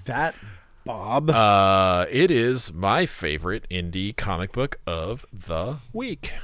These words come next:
Speaker 1: Yeah.
Speaker 2: I love it a lot. It's great. I love I N J Cullbard
Speaker 1: Yes.
Speaker 2: a lot, and I think his art looks as good as it has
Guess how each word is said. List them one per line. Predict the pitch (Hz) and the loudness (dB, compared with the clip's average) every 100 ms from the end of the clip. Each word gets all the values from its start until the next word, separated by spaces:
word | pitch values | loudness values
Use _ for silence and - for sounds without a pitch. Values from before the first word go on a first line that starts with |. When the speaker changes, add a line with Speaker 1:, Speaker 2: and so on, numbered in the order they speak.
| - | -8
Speaker 1:
Yeah. | 117 113 147 170 160 | -6 -2 0 2 2
Speaker 2:
I | 95 120 160 - | 0 -2 -4 -6
love | 107 98 92 | -2 0 0
it | 127 - - - | -2 -6 -16 -6
a | 202 | -4
lot. | 226 247 214 - - - _ | -2 -4 -4 -8 -14 -16 _
It's | 113 151 - | -4 -2 -4
great. | - 90 80 - - | -4 -2 -2 -6 -10
I | - | -4
love | 101 95 101 - | -2 -2 -4 -4
I | 90 92 | -4 -2
N | 95 98 98 | 0 -2 0
J | 98 87 | -2 -2
Cullbard | - - 139 101 85 90 127 147 | -2 -4 -4 -2 -2 -2 -6 -6
Speaker 1:
Yes. | 117 82 - - - | -8 -8 -10 -8 0
Speaker 2:
a | 110 | 2
lot, | 104 95 90 - - | 4 4 4 2 -4
and | 101 | -2
I | 95 | -2
think | 123 120 | -2 -4
his | 107 - | -4 -2
art | 107 - | -4 -2
looks | 92 - - | -6 -6 -6
as | 101 90 | -4 -4
good | 85 104 95 | -4 -4 -2
as | 90 | -4
it | 92 | -4
has | - 92 - | -6 -8 -10